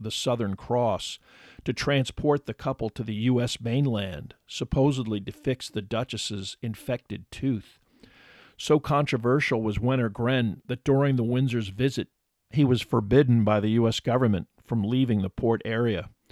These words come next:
The F B I was aware of both the Duke and Duchess's pro-Nazi leanings, especially after both individuals repeatedly verbalized such attitudes within their social circle.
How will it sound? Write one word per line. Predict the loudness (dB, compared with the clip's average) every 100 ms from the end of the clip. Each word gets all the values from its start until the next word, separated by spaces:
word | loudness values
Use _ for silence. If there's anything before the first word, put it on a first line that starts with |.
| _ _ _ _ _
The | 0 0
F | 0
B | 0
I | 4 4
was | 4 2
aware | 2 2 2
of | 0
both | 0 0
the | -2
Duke | -4 -2 -2
and | -2
Duchess's | -4 -4 -4 -6 -6 -8
pro-Nazi | -4 0 2 2 0 -4 -6 -6
leanings, | -4 -4 -2 -2 -4 -10 -14 -14
especially | -14 -6 -2 -2 -2 -2 -2
after | -2 -4
both | -6 -2 -2 0
individuals | -2 -2 -4 -4 -2 -2 -4 -10 -20 -20 _
repeatedly | -4 -2 0 0 2 0
verbalized | 0 0 2 2 2 0 -2
such | -4 -2 -2
attitudes | -2 -4 -4 -4 -4 -6 -8
within | -4 0
their | 0 0
social | 0 0 0 -2 -6
circle. | -4 -4 -2 -4 -6